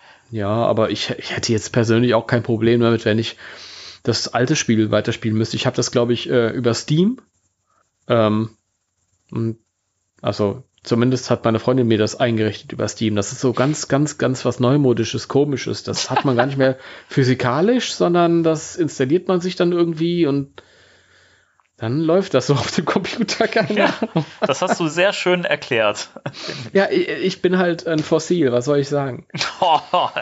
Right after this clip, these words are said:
Speaker 2: es ist, also, ne?
Speaker 1: Ja, ich, ich, ich hätte halt, ich, ich mag halt, äh,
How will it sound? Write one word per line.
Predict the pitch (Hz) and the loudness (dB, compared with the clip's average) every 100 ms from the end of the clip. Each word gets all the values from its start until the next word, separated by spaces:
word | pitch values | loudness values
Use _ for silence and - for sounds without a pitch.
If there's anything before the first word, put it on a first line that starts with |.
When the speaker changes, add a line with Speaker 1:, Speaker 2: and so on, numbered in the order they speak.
| 139 - | -4 -6
Speaker 2:
es | - | -20
ist, | 131 - - - - - - _ - | -20 -20 -20 -20 -20 -20 -20 _ -10
also, | 117 107 104 98 | -8 -6 -8 2
ne? | 135 | 4
Speaker 1:
Ja, | 143 151 | 4 2
ich, | 143 143 - | 0 -4 -6
ich, | 151 - | -6 -4
ich | 156 - | -4 -2
hätte | 156 151 | 0 0
halt, | 135 - | 0 -2
ich, | 139 | -8
ich | - - | -8 -2
mag | 131 131 - | 0 0 2
halt, | 131 131 135 | 2 2 2
äh, | 139 131 - | 2 2 0